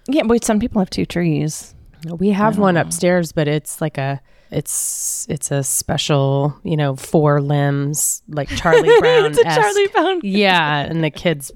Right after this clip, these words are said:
Speaker 2: my daughter put stuff on that one. But
Speaker 1: But
Speaker 2: anyway.
Speaker 1: so next year, when we're on our, like, fifty-eighth episode or something,
Speaker 2: Mm-hmm.
Speaker 1: we'll talk about my Charlie Brown Christmas tree from Alaska. That'll be a good, in a year, we'll talk about that. That's
Speaker 2: Okay.
Speaker 1: a teaser.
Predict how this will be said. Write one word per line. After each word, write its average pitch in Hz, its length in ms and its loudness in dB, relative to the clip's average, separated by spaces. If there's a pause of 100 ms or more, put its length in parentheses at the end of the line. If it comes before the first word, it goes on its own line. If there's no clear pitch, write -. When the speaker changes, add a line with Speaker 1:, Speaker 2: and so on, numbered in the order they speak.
(120)
Speaker 2:
my 160 60 0
daughter 156 300 0
put - 180 -6
stuff - 300 -8
on 156 120 -4
that 160 200 -4
one. 165 180 -4
But 165 100 -8
Speaker 1:
But - 20 2
Speaker 2:
anyway. 156 320 0
Speaker 1:
so 240 160 0
next 247 440 -2
year, 170 260 2
when 180 180 -2
we're 180 120 4
on 175 160 2
our, 170 140 2
like, 160 400 -2 (720)
fifty-eighth 165 960 -2
episode - 460 -2
or 165 60 -6
something, 165 260 -4
Speaker 2:
Mm-hmm. 160 80 -2
Speaker 1:
we'll 160 80 0
talk 156 260 -6
about 147 220 -4
my 143 300 -4 (100)
Charlie 147 260 -2
Brown 156 220 -6
Christmas - 600 -10
tree 120 320 -4
from - 240 -6
Alaska. - 500 -6 (120)
That'll - 180 -4
be - 120 -4
a - 60 -4
good, - 320 -2 (340)
in 185 120 0
a - 40 -2
year, 104 240 -2
we'll 175 120 -2
talk - 140 -12
about - 200 -10
that. - 160 -4
That's 202 200 2
Speaker 2:
Okay. - 100 -2
Speaker 1:
a - 40 -4
teaser. 180 520 0